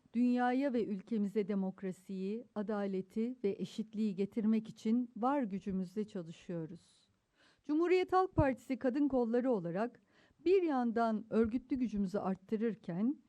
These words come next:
diğer yandan dünyadaki ve Türkiye'deki kadın hareketine ses katıyor, mücadeleyi hep birlikte büyütüyoruz. Ülkemiz demokrasiden uzaklaştıkça kadına yönelik şiddet hız kesmeden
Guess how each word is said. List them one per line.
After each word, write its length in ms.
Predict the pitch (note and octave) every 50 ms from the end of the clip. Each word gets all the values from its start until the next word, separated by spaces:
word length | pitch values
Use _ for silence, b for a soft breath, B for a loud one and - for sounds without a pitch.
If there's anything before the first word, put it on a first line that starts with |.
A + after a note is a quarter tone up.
| b b b b b b
diğer 260 | C#4 E4 G#4+ A4 G4+ F4+
yandan 680 | C4 A3 G3+ G3+ F#3+ F#3+ F3 G3+ G3+ A#3 C4+ E4+ - _ _ _ - G3
dünyadaki 800 | A3 A#3 B3+ B3+ C4 B3+ B3+ B3+ A#3+ C4+ C4 - - E4 D4
ve 260 | C#4 A#3+ A3+ A3 A3
Türkiye'deki 720 | - - F4 F4 E4+ - - A#3+ G#3+ F#3 G3 G3+ - A3+ G#3+
kadın 280 | - A#3 A3 C4 C4
hareketine 580 | B3+ G#3+ F#3+ G3+ G3+ - G3+ - - F3+ F3+ F#3
ses 320 | F3+ - B3+ C4 B3+ -
katıyor, 520 | - G3+ F#3 - - - G3 G3+ A#3 C#4 D4+ - b b b b b b
mücadeleyi 1000 | - A#3 A#3 A3+ C4 A#3+ A#3+ A#3 G#3+ A3 A3 G3 G3+ G3+ G3+ G#3 B3 D4+ E4 D#4 _ -
hep 260 | D4 D4+ - _ -
birlikte 480 | A#3 G#3+ G3 G3 F#3+ - - G#3+ G3 E3
büyütüyoruz. 640 | F3 E3+ E3 E3 - - - D#3+ D#3 D#3 - F3+ _ _ _ _ _ _ _ _ _ _ _ _ b b b b b b b b -
Ülkemiz 720 | C#4 D#4 D4 D4+ - E4+ D#4+ E4+ F4+ F#4+ F#4+ - - -
demokrasiden 680 | C4+ C4 C#4 C#4+ C4+ D4+ D4 D4 - D#4 B3+ E4+ E4 C#4+
uzaklaştıkça 1080 | B3+ G3+ G#3+ G3+ G3 - - G3 F#3 F3+ - - - - - - - B3+ C#4 D#4 C#4+ - -
kadına 320 | - B3 G#3+ B3+ B3+ C4+
yönelik 420 | C#4 C4 A3+ G#3 G3+ F#3 F#3 F3+ -
şiddet 440 | - - G#3 F3 - A#3 C4 C4 - _ _ _ _ _
hız 220 | - C4+ B3 - _
kesmeden 840 | - D4+ D4+ C4 - - G#3+ G3 F3+ F#3+ G3 G3+ A3+ B3 C4 C#4+